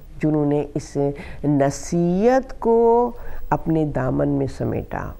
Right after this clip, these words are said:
वरना ज़्यादातर लोगों ने इसको इग्नोर किया और गफलत का शिकार हो गए। तो हम में से कितने लोग हैं जो कि वो टच अपने वालिदैन के साथ, वो, अ,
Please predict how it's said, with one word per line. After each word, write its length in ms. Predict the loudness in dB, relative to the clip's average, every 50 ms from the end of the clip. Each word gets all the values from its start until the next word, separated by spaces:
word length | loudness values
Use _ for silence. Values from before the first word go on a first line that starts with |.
| -12 -6
वरना 360 | -4 -4 -2 0 0 0 0
ज़्यादातर 920 | -2 -2 -4 -2 0 0 2 2 2 2 2 2 2 0 -2 -2 0 0 -2
लोगों 460 | 0 0 0 0 0 0 0 0 0
ने 420 | 2 0 0 0 0 0 -2 -4 -6 -8 -8
इसको 540 | -8 -8 -8 -10 -4 0 2 2 2 0 -2 -6 -6 -6
इग्नोर 500 | -6 -2 -2 0 0 2 2 2 2 0
किया 460 | -2 -4 -4 -2 0 2 0 0 -2 -6 -12 -14 -14 -8 -2
और 380 | 0 0 0 0 0 -2 -2 -2
गफलत 420 | -2 -2 -2 0 0 0 0 -2 -4 -4
का 220 | -2 0 0 0 -2 -6 -10 -12 -12 -12 -10 -6 -4
शिकार 440 | -4 -2 0 2 2 2 2 2
हो 180 | 0 0 -2 -2
गए। 260 | -2 -2 -2 -2 -2 -4 -10 -14 -6 -4
तो 60 | -2 0
हम 100 | 2 2
में 140 | 0 0
से 160 | 0 -2 -4 -6
कितने 420 | -4 -6 -6 -2 0 2 2 2
लोग 300 | 4 2 2 2 0 0
हैं 220 | 0 0 0 0 -2 -4 -6 -6 -4 -4
जो 240 | -2 0 0 0 0
कि 260 | 0 -2 0 0 0
वो 200 | 0 0 -2 -2
टच 340 | -4 -2 -2 -2 -2 -2 -4 -10 -14 -14 -14 -14 -16 -18 -20 -20 -20 -20 -20 -20 -20 -20 -20 -20 -20 -20 -20 -20 -20 -20 -20 -18 -20 -20 -20 -20 -20 -20 -20 -20 -18 -4 -4
अपने 320 | -4 -4 -2 -2 -2 0 0
वालिदैन 500 | 2 2 0 0 0 0 -2 -2 -2 -2
के 160 | -4 -6 -8
साथ, 400 | -8 -6 -6 -4 -2 -2 -2 -4 -6 -10 -16 -18 -18 -18 -18 -18 -18 -18 -18 -18 -10 -6 -6
वो, 540 | -4 -2 0 2 2 2 2 2 2 0
अ, 340 | 0 -4 -10 -16 -16 -8 -2